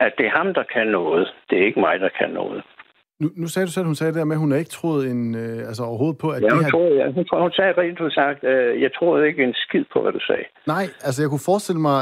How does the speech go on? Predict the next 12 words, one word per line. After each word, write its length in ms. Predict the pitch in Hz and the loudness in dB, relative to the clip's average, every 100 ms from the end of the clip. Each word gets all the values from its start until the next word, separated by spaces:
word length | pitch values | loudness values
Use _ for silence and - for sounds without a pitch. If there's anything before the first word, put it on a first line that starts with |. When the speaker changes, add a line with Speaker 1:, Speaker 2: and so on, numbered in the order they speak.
| 131 | 0
Speaker 2:
øh, 580 | 131 131 127 123 123 120 | 0 2 0 0 -2 -4
at 160 | 120 | -4
det 100 | 165 | -4
kunne 140 | 170 185 | 0 0
man 140 | 151 135 | 2 2
måske 200 | 127 156 | 0 -2
godt 220 | 165 180 _ _ _ _ 123 131 135 | -2 -4 _ _ _ _ -2 0 0
møde 220 | 135 160 | 0 2
ret 280 | 185 156 165 - 175 | 0 0 -4 -4 -6
ofte, 220 | 185 165 | -4 -6
Mogens. 460 | 131 131 127 123 131 | -2 0 0 0 -2
Altså, 260 | 143 127 | -2 -2